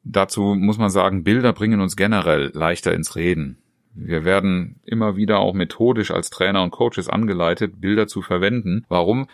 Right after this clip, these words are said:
Weil Bilder von uns leichter zu erfassen sind. Bilder wecken positive Erinnerungen in uns und bringen uns leichter zum Sprechen.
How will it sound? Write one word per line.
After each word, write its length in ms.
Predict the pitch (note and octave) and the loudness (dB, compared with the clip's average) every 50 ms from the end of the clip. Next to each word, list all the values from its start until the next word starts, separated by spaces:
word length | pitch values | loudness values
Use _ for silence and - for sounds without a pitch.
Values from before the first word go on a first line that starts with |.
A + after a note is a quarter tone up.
| _ _ | _ _
Weil 220 | - G2 G2+ G2+ G#2 G2 - | 0 2 2 2 0 -2 -6
Bilder 420 | E2+ E2 G#2+ A2+ B2 A#2+ B2 A#2+ | -2 0 2 2 2 2 0 0
von 200 | - - G2+ G2+ | 0 -2 -2 -2
uns 120 | G2+ F#2+ - | -2 -2 -2
leichter 360 | G2 G2+ G2+ G#2 - G#2 F#2 | -2 -2 -2 0 -2 -4 -4
zu 140 | - - F#2 | -2 -2 -4
erfassen 440 | - - - A2 A2+ - - B2+ | -4 -2 -4 -4 -4 -4 -4 -4
sind. 320 | A#2 A2+ B2 B2 A#2+ G2+ F2 | -2 -2 -2 -2 -2 -2 -2
Bilder 380 | - G2+ A2 A2+ A2 F#2 E2+ | 0 2 2 2 2 2 0
wecken 440 | F#2+ G#2 - - A#2+ A2+ A#2 A#2 G#2+ | 0 -2 0 0 0 0 0 -2 -2
positive 640 | - - A2+ A#2 B2 A#2+ A2+ - - G#2+ F#2 G2+ F#2+ | -2 -2 -2 -2 -2 -4 -6 -4 -2 0 2 2 2
Erinnerungen 760 | F#2+ G2 G#2+ G2+ G#2+ A#2 A#2 A2+ A#2+ A#2+ A#2+ A#2+ A#2+ A#2 A2 | 2 2 0 0 0 0 0 0 -2 -2 -2 -2 -2 -2 -2
in 180 | G#2+ G#2 G#2 | -2 -2 0
uns 340 | G#2 G#2+ G#2+ A#2 A#2 - - - - - - - - - | 0 0 0 0 -2 -6 -10 -14 -18 -20 -20 -20 -8 -4
und 160 | F#2+ F#2+ F2 | -4 -2 0
bringen 300 | E2+ G2+ A2+ A#2+ A#2 A#2 | 2 4 4 4 4 4
uns 160 | G2 F#2 E2+ | 2 2 2
leichter 340 | E2+ E2+ F2+ G2 - G#2 G2 | 2 0 0 2 0 0 -2
zum 160 | - - F#2+ | 0 -2 -2
Sprechen. 560 | F2+ - - - G2 G2+ - G2+ D#2+ C2+ - | -2 -2 0 0 0 2 2 0 -2 -4 -6